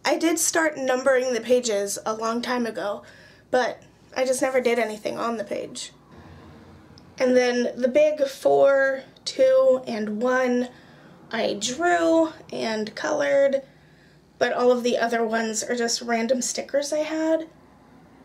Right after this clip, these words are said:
Another page I did tells you to press leaves into other found things,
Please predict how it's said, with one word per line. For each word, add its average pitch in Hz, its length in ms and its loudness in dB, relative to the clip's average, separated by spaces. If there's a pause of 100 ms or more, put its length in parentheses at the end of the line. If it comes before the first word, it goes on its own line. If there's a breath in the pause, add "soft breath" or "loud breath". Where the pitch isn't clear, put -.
(880)
Another 339 300 2
page 330 340 0
I 302 100 2
did 233 380 -2
tells 240 300 -2
you 240 80 0
to 233 160 -2
press 370 440 -4
leaves 254 400 2
into - 240 -4
other 254 220 2
found 233 320 -4
things, 220 680 -6